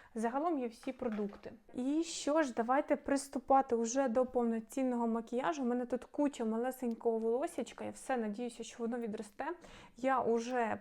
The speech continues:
планую одним з наступних зняти відео про те, як мені вдалося відростити стільки всього волосся. Ви про це просили, тому залишайтеся на каналі, підписуйтеся, ви обов'язково одним з наступних побачите це відео.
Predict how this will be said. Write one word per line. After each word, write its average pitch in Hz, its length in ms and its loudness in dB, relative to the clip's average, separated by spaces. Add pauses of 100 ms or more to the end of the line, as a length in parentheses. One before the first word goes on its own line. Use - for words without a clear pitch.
планую 247 480 2
одним 226 300 -2
з 226 80 -8
наступних 220 540 -4
зняти 226 340 -4
відео 214 300 -2
про 202 160 -8
те, 220 160 -2
як 208 340 -4
мені 208 200 0
вдалося 214 420 -4
відростити 208 460 -6
стільки 226 340 -6
всього 220 240 -8
волосся. 254 440 -4 (380)
Ви 247 120 4
про 254 220 -8
це - 140 -6
просили, 330 540 -2
тому 262 340 4
залишайтеся 240 760 -2
на 226 120 -2
каналі, 254 440 -4
підписуйтеся, 233 760 -4
ви 220 100 -2
обов'язково 226 500 -4
одним 214 300 -2
з 214 80 -12
наступних 208 420 -10
побачите 214 480 -8
це 208 180 -8
відео. 214 280 -8